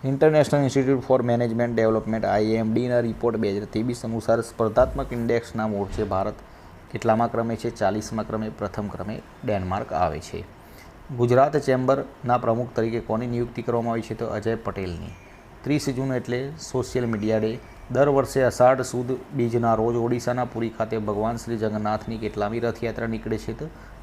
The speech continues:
નવમી રથયાત્રા નીકળે છે. ગ્લોબલ જેન્ડર ગેપ રિપોર્ટ બે હજાર ત્રેવીસમાં પ્રથમ ક્રમે કયો દેશ છે? તો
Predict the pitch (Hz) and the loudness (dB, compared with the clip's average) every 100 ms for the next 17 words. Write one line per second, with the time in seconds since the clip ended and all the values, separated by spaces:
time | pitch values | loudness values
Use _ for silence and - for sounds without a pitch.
0 | - 117 117 139 147 120 107 107 98 104 | -4 2 4 4 4 2 2 2 0 0
1 | 127 107 90 87 85 85 - - - - | -4 -4 -4 -6 -6 -12 -14 -16 -16 -16
2 | - - 113 127 151 160 135 135 139 123 | -16 -2 4 6 6 6 4 6 4 4
3 | 127 123 120 117 120 117 113 113 113 113 | 2 2 0 0 0 0 0 2 0 -2
4 | 117 120 123 113 113 120 117 107 107 104 | -4 -4 -6 -4 -4 -4 -4 -2 -4 -2
5 | 113 120 117 107 - 117 | -2 0 -2 -2 -4 -4